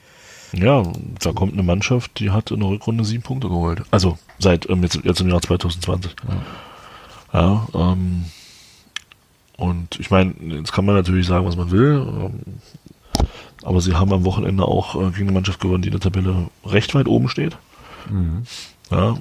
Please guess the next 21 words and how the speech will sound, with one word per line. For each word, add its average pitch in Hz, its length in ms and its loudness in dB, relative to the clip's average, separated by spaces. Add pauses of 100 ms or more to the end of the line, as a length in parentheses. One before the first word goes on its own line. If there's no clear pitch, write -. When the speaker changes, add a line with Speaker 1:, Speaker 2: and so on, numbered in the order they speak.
Speaker 1:
und 95 180 -4
das 92 100 0
auch 95 340 0
sehr 87 240 4
deutlich 95 540 2
und 98 180 -2
auch - 120 0
verdient. 101 500 2 (400)
Also 82 160 0
das 85 180 -2
war 82 200 2
kein, 80 340 0
kein 82 220 0
Glückssieg, - 480 0
das - 180 -6
war 87 140 0
schon, 95 340 -2 (480)
auch 76 160 0
wenn 90 280 2 (580)
der 87 80 2
Dosenöffner 98 840 4